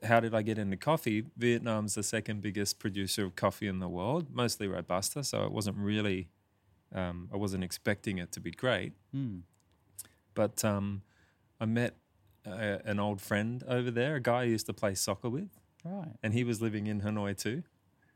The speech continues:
Speaker 1: And, um, we started hanging out and, yeah, basically I didn't work much. My wife worked a lot. <laughs> I didn't work so much and neither
Speaker 2: Must be
Speaker 1: did
Speaker 2: real nice.
Speaker 1: my mate Dave didn't work much either. So we just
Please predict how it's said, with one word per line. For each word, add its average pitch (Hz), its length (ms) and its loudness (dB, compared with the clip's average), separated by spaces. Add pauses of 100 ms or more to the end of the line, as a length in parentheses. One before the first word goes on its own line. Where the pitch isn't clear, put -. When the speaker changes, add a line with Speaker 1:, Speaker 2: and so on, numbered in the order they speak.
(160)
Speaker 1:
And, 101 400 0
um, 101 440 0 (480)
we 107 120 0
started 101 380 2
hanging 101 320 0
out 98 400 2
and, 87 240 -4 (1200)
yeah, 95 280 -2
basically 156 460 6
I 127 80 6
didn't 156 320 2
work 110 280 6
much. 185 320 0
My 139 100 8
wife 143 320 6
worked 156 280 0
a 147 40 2
lot. 147 260 2 (500)
<laughs> - 400 2
I 127 100 8
didn't 170 260 2
work 131 280 2
so 147 200 0
much 147 300 -2
and 117 140 0
neither 156 180 2
Speaker 2:
Must 117 100 2
be 120 80 4
Speaker 1:
did 113 80 4
Speaker 2:
real 87 200 0
nice. 80 380 -6
Speaker 1:
my 123 100 2
mate 123 280 2
Dave 113 280 4
didn't 113 260 0
work 110 180 0
much 113 260 0
either. 123 220 2
So 127 180 4
we 135 140 6
just 143 360 4